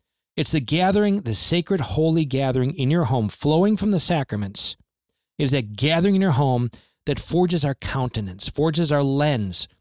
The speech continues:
our way of looking at things, that has a huge impact for their life and their pursuit and their identity and their mission.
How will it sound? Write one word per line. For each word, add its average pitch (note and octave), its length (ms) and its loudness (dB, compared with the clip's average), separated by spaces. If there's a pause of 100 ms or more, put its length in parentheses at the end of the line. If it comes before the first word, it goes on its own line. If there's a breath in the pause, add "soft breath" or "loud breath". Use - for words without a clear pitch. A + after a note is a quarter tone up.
(140)
our C3+ 80 -2
way D3+ 140 0
of A#2+ 100 -4
looking C3+ 380 0
at A2 180 -6
things, G2+ 420 -6 (280 soft breath)
that D3 260 0
has C3+ 240 -2
a B2+ 40 -2
huge E3+ 420 0
impact B2 580 -2 (400)
for C#3 140 0
their C3 120 2
life A#2+ 320 0
and B2 80 0
their A2 80 0
pursuit C3 380 0
and A#2 100 -2
their A#2+ 60 0
identity A#2 540 -2
and A2 100 -2
their A2 80 0
mission. A2+ 420 -2